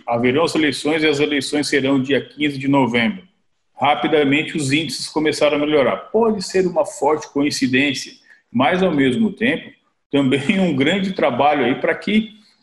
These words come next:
é, a gente vá impondo à, à população, e isso não pode ser feito realmente da noite pro dia,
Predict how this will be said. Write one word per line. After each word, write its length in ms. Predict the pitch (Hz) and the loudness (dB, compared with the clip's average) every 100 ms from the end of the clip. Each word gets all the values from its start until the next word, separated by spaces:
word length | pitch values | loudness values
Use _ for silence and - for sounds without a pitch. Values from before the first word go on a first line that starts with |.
| _ _ | _ _
é, 460 | 135 135 135 135 123 | 0 2 2 2 0
a 40 | |
gente 260 | 131 165 143 | -2 -4 -2
vá 540 | 131 190 - - - | 2 2 0 -6 -6
impondo 640 | 190 190 - 165 220 285 - | -2 0 -2 0 2 4 2
à, 260 | - - | -2 -6
à 40 | 127 | -4
população, 600 | 139 127 117 107 165 190 | -2 -2 -2 -2 0 2
e 180 | 139 123 | 2 2
isso 180 | 127 147 | 0 0
não 140 | 127 | 0
pode 280 | 131 139 131 | 2 0 0
ser 120 | 131 | -4
feito 300 | 123 127 127 | -2 -4 -2
realmente 420 | 113 120 123 123 | -2 0 0 -2
da 80 | 233 | 0
noite 260 | 117 117 - | 0 0 -4
pro 140 | 214 | -12
dia, 480 | 196 220 196 165 - | -8 -2 0 0 -2